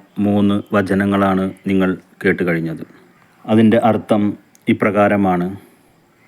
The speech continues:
"പൂർവാനത്തെ കൊണ്ടും രാവിനെ കൊണ്ടും സത്യം,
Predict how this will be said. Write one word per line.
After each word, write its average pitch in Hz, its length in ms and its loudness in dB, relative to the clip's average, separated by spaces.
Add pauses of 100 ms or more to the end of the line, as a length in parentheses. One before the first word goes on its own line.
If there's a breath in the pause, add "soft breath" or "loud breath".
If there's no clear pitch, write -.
(380 soft breath)
"പൂർവാനത്തെ 117 680 2
കൊണ്ടും 98 380 0 (880 soft breath)
രാവിനെ 117 560 2
കൊണ്ടും 113 380 2 (420)
സത്യം, 90 440 -4